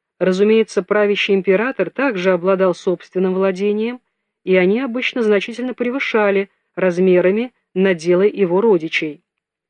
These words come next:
Поэтому можно сказать, что немалая часть территории – и населения Монгольской империи скорее подчинялась полуфеодальному режиму, нежели органам обычной государственной администрации.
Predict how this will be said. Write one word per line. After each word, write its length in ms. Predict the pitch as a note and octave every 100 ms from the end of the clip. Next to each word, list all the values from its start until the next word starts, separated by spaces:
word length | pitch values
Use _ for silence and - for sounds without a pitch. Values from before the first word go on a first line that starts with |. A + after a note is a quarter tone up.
| _ _ _ _ _ _ _ -
Поэтому 340 | F3+ F#3+ G3
можно 280 | G3 G3 F#3+
сказать, 420 | - F#3+ F#3+ F#3+
что 360 | - F#3+ F#3+ F3
немалая 600 | F3+ F#3 G3 G#3 F#3+ F3+
часть 340 | - F#3+ -
территории – 720 | - F3 E3+ G3 G#3 F#3+ E3 _ _ _
и 80 | F3
населения 540 | F3+ F3+ F#3+ G3+ G3 F3+
Монгольской 580 | F3+ F3+ F#3 F#3 - E3+
империи 500 | D#3+ G#3+ A#3+ D#3+ - _ _ _ _
скорее 520 | - - F3 A3 C#4
подчинялась 920 | - A3+ - G#3+ G3 G#3+ B3 A#3 - _ _ -
полуфеодальному 1040 | G3 B3+ A#3 A#3 A#3 A3 G#3+ G3+ G3+ G#3
режиму, 640 | A3+ A#3+ G3 F3+ E3+ D#3+ _ _ _ _
нежели 480 | F3+ G3 G3 F#3+ F#3
органам 680 | F#3+ F#3 F#3 F3+ F#3 F#3+ F3+
обычной 560 | F3 F3+ F#3+ G#3 - A#3
государственной 920 | F#3+ - F3+ E3+ E3 - F3 F3 F#3 _ _
администрации. 1000 | F3 D#3+ F3 G3 - G3 D#3+ - D#3+ D3+